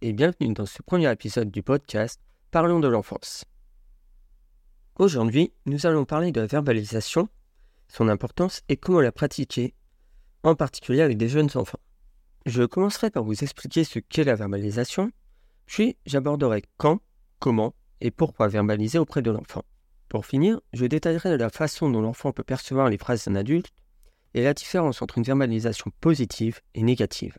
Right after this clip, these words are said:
Qu'est-ce que la verbalisation ? La verbalisation, c'est le fait de décrire par des mots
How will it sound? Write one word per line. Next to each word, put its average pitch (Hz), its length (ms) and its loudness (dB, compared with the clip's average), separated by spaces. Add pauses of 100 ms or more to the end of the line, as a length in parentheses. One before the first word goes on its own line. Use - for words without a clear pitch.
(1300)
Qu'est-ce 202 340 0
que 139 100 0
la 120 120 4
verbalisation ? 147 720 0 (680)
La 123 120 0
verbalisation, 160 800 2 (160)
c'est - 160 -6
le 160 100 0
fait 196 180 -2
de 147 100 0
décrire 135 440 0
par 107 220 -4
des 117 120 0
mots 165 260 2